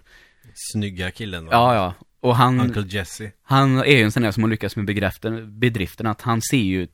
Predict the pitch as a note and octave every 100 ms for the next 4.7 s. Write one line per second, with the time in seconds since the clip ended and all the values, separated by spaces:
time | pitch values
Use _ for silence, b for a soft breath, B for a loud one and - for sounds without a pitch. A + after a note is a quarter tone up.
0 | _ - C#3 F#2 G2+ G#2 G2+ G2+ F2+ G#2
1 | F#2 - B2 F#2 D2+ G#2+ F#2 F2+ G#2 F#2+
2 | E2+ G2+ - F#2+ F#2 F2+ G2 G#2 - _
3 | _ _ D2 - A#1+ - - _ - E2
4 | D#2+ F2+ F2 - - G#2